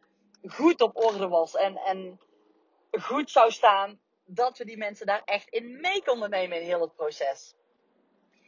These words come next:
En heel die, zo begon dus heel die service eigenlijk, ja, steeds groter te worden. Er kwam steeds meer bij. Oké, mindset video's moesten erin komen. Wat, wat kun je nou doen om je een ander persoon te voelen? Hoe kun je nou veranderen? Wat als je in die sleur zit en je wil eigenlijk iets anders? Hoe kom je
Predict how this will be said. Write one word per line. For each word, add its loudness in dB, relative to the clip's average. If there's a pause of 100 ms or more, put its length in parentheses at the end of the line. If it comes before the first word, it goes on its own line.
(480)
En 0
heel 0
die, -6
zo 2
begon -2
dus -2
heel 0
die -4
service -2
eigenlijk, -2 (320)
ja, -4
steeds 0
groter 0
te -2
worden. 0
Er -4
kwam 2
steeds 0
meer -4
bij. 2
Oké, 2
mindset -4
video's -2
moesten -12
erin -2
komen. 2
Wat, 0 (600)
wat -2
kun -2
je 0
nou 4
doen -4
om -2
je 2
een 0
ander -2
persoon -4
te 0
voelen? 0
Hoe 0
kun -2
je 0
nou 4
veranderen? 0
Wat 2
als 2
je -8
in -8
die -10
sleur -6
zit 0
en 2
je 0
wil 2
eigenlijk 2
iets -12
anders? -2
Hoe -4
kom -8
je 6